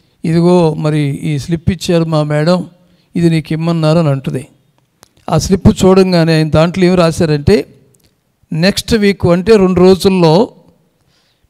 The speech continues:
మీ time ముగించబడింది, మీ అమ్మాయి పరీక్ష రాయాలంటే, పరీక్షలో కూర్చోబెట్టాలంటే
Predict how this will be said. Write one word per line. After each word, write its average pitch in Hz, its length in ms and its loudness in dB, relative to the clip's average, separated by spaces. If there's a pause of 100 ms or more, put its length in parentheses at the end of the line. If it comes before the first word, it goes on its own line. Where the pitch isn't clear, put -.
మీ 170 120 0
time 196 360 2
ముగించబడింది, 170 840 0 (1040)
మీ 160 80 2
అమ్మాయి 202 300 2
పరీక్ష 190 420 0
రాయాలంటే, 180 720 2
పరీక్షలో 185 500 0
కూర్చోబెట్టాలంటే 165 1120 -2